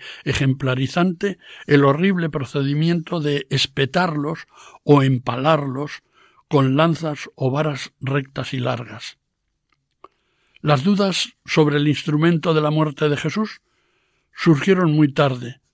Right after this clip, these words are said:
porque todos los cristianos de los primeros siglos que hablaron de su forma dijeron que tenía travesaño. Y de ello se deduce que el martirio de Jesús lo llevaron a cabo sus verdugos,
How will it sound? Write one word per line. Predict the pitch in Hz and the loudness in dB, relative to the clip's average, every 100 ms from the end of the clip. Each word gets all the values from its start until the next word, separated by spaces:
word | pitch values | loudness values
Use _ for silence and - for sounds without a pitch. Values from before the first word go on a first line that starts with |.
| - | -2
porque | 147 143 | 0 0
todos | 127 151 147 | 0 2 2
los | 151 139 | 0 -2
cristianos | - 147 - 165 156 143 | -6 -8 -2 0 0 -2
de | 143 | -4
los | 139 | -6
primeros | - 147 156 151 - | -4 -2 0 0 -2
siglos | 175 151 147 131 - | -4 -4 -6 -8 -10
que | - | -2
hablaron | 139 139 147 147 143 | -2 0 -2 -2 -2
de | 147 | -4
su | 156 | -6
forma | 135 175 170 175 - _ _ _ _ _ - | 0 0 0 -6 -6 _ _ _ _ _ -4
dijeron | 135 127 160 170 170 _ | 0 2 2 2 0 _
que | - 139 | -2 0
tenía | 143 156 165 | 2 4 4
travesaño. | 160 139 120 110 123 117 110 - _ _ _ _ _ _ _ _ _ _ - | 2 -2 -4 -6 -4 -4 -6 -10 _ _ _ _ _ _ _ _ _ _ 2
Y | 160 | 6
de | 147 | 6
ello | 175 190 | 4 2
se | 175 190 | 0 2
deduce | 190 185 175 185 | 2 2 -2 -4
que | 160 | 0
el | 147 | 0
martirio | 143 139 - 180 175 170 | 0 -4 -2 0 2 0
de | 151 | 0
Jesús | 165 175 165 | -2 -2 -2
lo | 165 143 | 0 0
llevaron | 135 139 156 160 | 0 0 0 0
a | 156 | -2
cabo | 143 160 160 | -4 -4 -4
sus | - 147 | -6 -4
verdugos, | 147 147 156 151 143 139 | -2 -2 0 -2 -2 -10